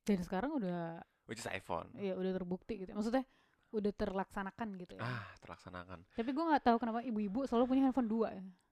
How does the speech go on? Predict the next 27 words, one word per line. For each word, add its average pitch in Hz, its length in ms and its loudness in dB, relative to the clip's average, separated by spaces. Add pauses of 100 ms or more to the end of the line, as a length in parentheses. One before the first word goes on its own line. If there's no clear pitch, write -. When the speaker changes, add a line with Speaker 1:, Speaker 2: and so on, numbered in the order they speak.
(140)
Speaker 2:
Buat 104 220 2
online 110 220 4
shop - 160 0
satunya. 117 320 0 (680)
<laughs> - 640 -4
Speaker 1:
Aduh, 262 320 6
gue 240 140 2
nggak 226 180 0
ngerti 180 240 -2
lagi 240 180 2
handphone 226 300 4
dua 185 280 0
tuh. 254 120 -4
Mamah 190 460 -2
gue 196 200 0
dulu 233 200 0
pakai 196 180 -4
handphone 220 220 -4
dua, 220 160 -6
apa 175 360 -16
sih, - 160 -14
Mah? 294 140 -12 (220)
Speaker 2:
Asal 135 200 -6
dua-duanya 139 320 0
Android? 90 300 -4 (420)
Speaker 1:
Dua-duanya 294 340 2
Android. 262 300 6